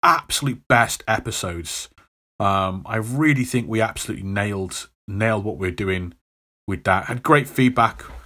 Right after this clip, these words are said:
um, from a lot of people on the Phoenix stuff and the Superman stuff. Um, you know, I, I was working with, uh, a fantastic comedian the other day. You know, gigs,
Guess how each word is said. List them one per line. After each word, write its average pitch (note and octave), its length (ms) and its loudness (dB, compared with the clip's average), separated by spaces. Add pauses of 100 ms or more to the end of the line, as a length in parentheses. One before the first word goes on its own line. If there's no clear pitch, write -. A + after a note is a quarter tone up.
(240)
um, A2 220 4
from A#2 140 -4
a A2 40 0
lot A2+ 160 2
of A2 60 -6
people A2 240 -2
on G2+ 80 -2
the A2+ 60 -8
Phoenix A#2 340 -2
stuff - 240 -2
and A2 120 -6
the A2 40 -8
Superman A2 480 -4
stuff. - 520 -2 (560)
Um, G#2 560 2
you C3+ 100 6
know, F3 240 10
I, D#3 140 6 (160)
I D#3 40 6
was D3+ 140 2
working D#3 340 4
with, D3 200 0
uh, C3+ 520 4 (120)
a - 60 -6
fantastic D3+ 600 0
comedian C#3+ 520 0 (500)
the C3 60 2
other B2+ 100 4
day. B2+ 400 4 (120)
You E3+ 140 -4
know, A#2+ 200 0 (520)
gigs, D#3 300 0